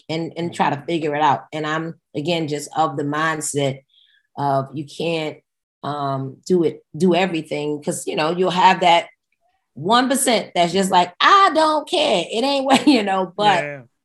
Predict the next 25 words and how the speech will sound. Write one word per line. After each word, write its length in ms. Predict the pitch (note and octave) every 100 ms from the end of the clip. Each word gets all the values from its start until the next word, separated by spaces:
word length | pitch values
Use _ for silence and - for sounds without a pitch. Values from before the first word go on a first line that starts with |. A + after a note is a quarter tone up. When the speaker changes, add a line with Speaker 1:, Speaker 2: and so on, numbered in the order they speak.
| _ D#3
Speaker 1:
um, 540 | F3+ F3+ E3 D#3+ D#3 - _ _
morale 640 | F#3 F#3 F#3 G3 G3+ F#3
is 160 | F3 E3+
important. 640 | D3+ - F3 D3+ B2 A2+
And 160 | D3 D#3
I 100 | D#3
know 540 | E3+ E3 D#3+ D#3+ D#3 - _ _ _ _
part 260 | G3 E3+ F3+
of, 360 | E3+ E3+ E3+ - _
you 200 | F#3 E3+
know, 300 | D#3 D#3 C#3
our 280 | D3 D#3+ D#3
kids' 440 | - F#3 F3+ -
success 960 | E3 - - - G3 G3+ - - - - _ _ _ _ _
is, 560 | E3 E3+ E3 D#3 C#3+ - -
um, 600 | D#3+ D#3 D3+ C#3+ C#3 - _
built 300 | E3 D#3+ D#3+ -
on 200 | C#3+ C#3
morale, 460 | C#3 C3 B2 D#2+ -
because 260 | - D#3
when 120 | D#3 A#2+
the 60 |
teachers 460 | A#2 E3 F#3 G#3+ -
feel 240 | G#3+ G#3+
good, 460 | G3+ G#3 G#3 G#3